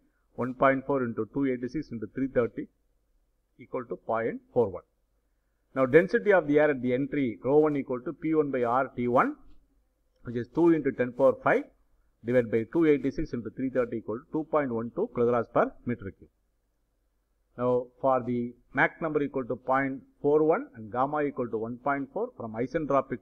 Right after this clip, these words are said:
table three point two, page number twenty-nine, we take the property ratio T one by T O one equal to point nine six seven, P one by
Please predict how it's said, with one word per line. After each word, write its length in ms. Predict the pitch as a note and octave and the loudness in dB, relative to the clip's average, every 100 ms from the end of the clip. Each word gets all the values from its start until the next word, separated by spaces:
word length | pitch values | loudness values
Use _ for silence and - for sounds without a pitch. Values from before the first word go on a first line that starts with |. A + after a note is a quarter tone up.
| - | -4
table 280 | A#2+ B2 A#2+ | -2 -2 -6
three 120 | C3 C#3 | -6 -2
point 320 | C#3 C3 B2+ | 0 0 -2
two, 100 | A3+ | -6
page 220 | - A#2+ | -4 -6
number 240 | B2 A2+ | -4 -4
twenty-nine, 520 | A2 A#2+ B2+ C#3 F#3 C#4+ _ _ _ _ _ | -4 -4 -2 -2 -2 -6 _ _ _ _ _
we 100 | B2+ | -6
take 260 | B2+ D3+ C#3+ | 4 4 4
the 60 | |
property 480 | C3+ C3+ C3+ D3+ B2+ | 0 2 2 0 -2
ratio 380 | C3 B2+ C3 G3 | -4 -2 -4 -6
T 180 | - D3+ | -2 2
one 200 | D3+ C3+ | 2 2
by 100 | B2 | -4
T 160 | B2+ | -4
O 80 | C#3+ | -2
one 160 | C3+ C3 | 0 -2
equal 220 | A#2+ A#2 | -4 -4
to 100 | A2+ | -4
point 300 | - A2 G#2+ | -6 -8 -6
nine 200 | A2 C#3 | -8 -8
six 200 | C#3 C3 | -10 -6
seven, 280 | D3 D#3 C4 _ _ _ _ - | -2 -2 -4 _ _ _ _ 0
P 120 | E3+ | 6
one 240 | E3+ D#3 | 6 4
by 100 | C#3+ | -2